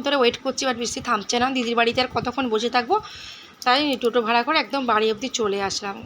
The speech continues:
আর এমন ভিজে গেছি না, এখন ধরো রাত্রি আটটা বাজে, বুঝতেই পারছো ঠান্ডা তো লেগেই যাবে।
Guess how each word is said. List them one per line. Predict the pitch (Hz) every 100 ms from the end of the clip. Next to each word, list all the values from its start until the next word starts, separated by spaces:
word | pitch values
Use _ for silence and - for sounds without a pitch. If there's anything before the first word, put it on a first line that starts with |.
| -
আর | 208 214 214 - 190
এমন | 220 262
ভিজে | 233 202 233
গেছি | 247 247 302
না, | 262
এখন | 240 226
ধরো | 240
রাত্রি | 226 208 - 226
আটটা | 196 240 214
বাজে, | 202 190 202 - - - - - 226
বুঝতেই | 233 277 262
পারছো | 254 247 240
ঠান্ডা | 220 214 208
তো | 240
লেগেই | 220 208 226 220
যাবে। | 208